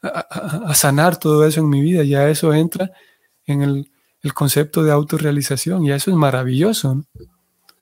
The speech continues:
Como Prabhupada escribe aquí, la mente entonces actúa maravillosamente. Y ya entonces uno empieza a desear cosas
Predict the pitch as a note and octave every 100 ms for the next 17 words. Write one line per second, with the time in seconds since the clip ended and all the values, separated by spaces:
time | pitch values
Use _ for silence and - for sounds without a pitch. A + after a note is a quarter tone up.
0 | _ _ _ - C3+ B2+ C#3 C3+ C3+ D3
1 | D3 - D3 D3 C#3 - G3+ - _ _
2 | _ _ _ _ - C3 C#3 E3+ - D#3+
3 | D3 C#3 E3 E3+ D3 C3 - F3 G3 F#3+
4 | E3 D3+ C#3+ C#3+ C3+ D#3+ - C3+ C#3 D3+
5 | C#3+ A#2+ - _ _ _ _ _ _ _
6 | _ _ _ _ _ _ - _ _ _
7 | _ _ _ - C#3+ C3 C3+ C3+ D3 C#3+
8 | D3+ D3 C#3 C#3 C#3 D#3 D#3 C#3 D3 C#3
9 | C3 C3+ C#3 F3+ D3 C#3+ D#3+ -